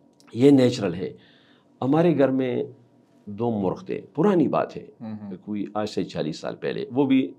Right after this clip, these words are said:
Speaker 1: जड़वा थे।
Speaker 2: हम्म।
Speaker 1: तो एक दिन वो एक गुम हो गया,
Speaker 2: हम्म।
Speaker 1: चार पाँच दिन गायब रहा, हमें ढूंढते रहे, नहीं मिला, अचानक वो आ गया।
Speaker 2: हम्म।
Speaker 1: वो दूसरा जो था, वो भागा,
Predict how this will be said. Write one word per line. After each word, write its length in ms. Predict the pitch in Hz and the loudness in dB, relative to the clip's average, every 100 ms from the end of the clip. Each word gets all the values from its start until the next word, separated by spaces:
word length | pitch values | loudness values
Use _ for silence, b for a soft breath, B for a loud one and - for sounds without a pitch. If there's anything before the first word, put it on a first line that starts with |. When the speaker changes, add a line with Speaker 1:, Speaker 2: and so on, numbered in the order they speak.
| - | -14
Speaker 1:
जड़वा 440 | 95 87 78 82 82 | -6 -2 -2 -4 -8
थे। 60 | - - 117 | -14 -14 -14
Speaker 2:
हम्म। 300 | 107 104 95 B B B _ _ | -12 -12 -14 B B B _ _
Speaker 1:
तो 260 | - 120 - - _ _ _ 170 | -6 -6 -6 -18 _ _ _ 2
एक 220 | 196 185 | 2 4
दिन 140 | 180 | 2
वो 260 | 165 143 139 | 4 2 4
एक 220 | 135 117 | 2 0
गुम 160 | 101 117 | 0 0
हो 200 | 98 78 | 0 -4
गया, 280 | 76 67 65 - | -6 -8 -10 -14
Speaker 2:
हम्म। 340 | 117 110 107 101 - | -14 -12 -12 -14 -12
Speaker 1:
चार 200 | 131 123 | -8 -6
पाँच 220 | 131 131 | -4 -4
दिन 180 | 127 127 | -4 -2
गायब 260 | 113 151 143 | 0 0 -2
रहा, 300 | 113 107 - _ _ _ _ _ _ | -6 -8 -12 _ _ _ _ _ _
हमें 300 | 151 156 123 | 0 0 0
ढूंढते 340 | 120 139 139 120 | 2 2 2 0
रहे, 160 | 113 | 0
नहीं 320 | 95 117 131 | 0 0 0
मिला, 280 | 123 104 101 - | 0 -2 -8 -8
अचानक 440 | 110 - 151 156 139 | -10 -6 -4 -2 -4
वो 160 | 104 - | -6 -4
आ 120 | 85 | -4
गया। 260 | 73 53 - _ | -4 -6 -10 _
Speaker 2:
हम्म। 600 | 123 113 110 110 - - | -14 -12 -12 -16 -12 -4
Speaker 1:
वो 140 | 131 135 | -2 -2
दूसरा 760 | 110 139 196 - 180 165 156 | 0 2 2 2 4 4 4
जो 400 | 139 101 95 73 - _ _ 127 | 0 0 -2 -4 -8 _ _ -8
था, 140 | 131 | -6
वो 220 | 120 117 | -4 -4
भागा, 580 | 101 113 143 131 113 117 | -2 0 0 0 -4 -6